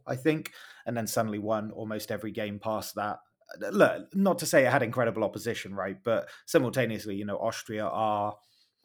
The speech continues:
they turn up at Euros. <laughs> They're, they're kind of usually there. They usually qualify. But yeah, it's pretty, pretty impressive from them to see 'em kind of go on that five or six game win streak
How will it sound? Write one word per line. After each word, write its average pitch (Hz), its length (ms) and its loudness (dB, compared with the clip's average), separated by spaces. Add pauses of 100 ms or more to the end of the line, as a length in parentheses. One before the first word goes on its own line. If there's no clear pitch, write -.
(560)
they 127 100 0
turn 123 340 2
up 131 220 2
at - 140 -6
Euros. 156 520 0 (240)
<laughs> 139 220 -6
They're, 123 400 2
they're 113 140 2
kind 120 180 2
of 104 80 -2
usually 107 380 -2
there. 110 280 4
They 117 80 0
usually 104 340 -4
qualify. 120 540 0 (680)
But 135 100 4
yeah, 147 160 12
it's 101 120 0 (120)
pretty, 110 340 -2 (460)
pretty 107 160 -4
impressive 104 500 -2
from 113 200 -4
them 117 240 -4
to 110 100 -6
see 107 220 -2
'em 104 180 -2
kind 101 220 -6
of 95 80 -10
go 104 200 0
on 104 100 -2
that 98 160 -2
five 107 280 -2
or 98 80 -8
six - 240 -10
game 101 220 -6
win 104 180 -6
streak 101 340 -12